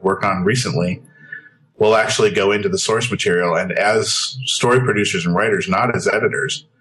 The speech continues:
um, we'll create, we're,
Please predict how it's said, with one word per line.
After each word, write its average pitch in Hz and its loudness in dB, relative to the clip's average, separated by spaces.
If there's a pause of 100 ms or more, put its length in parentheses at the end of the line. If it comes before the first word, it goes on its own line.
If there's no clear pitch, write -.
(460)
um, 98 2
we'll 104 6
create, 107 0
we're, 113 0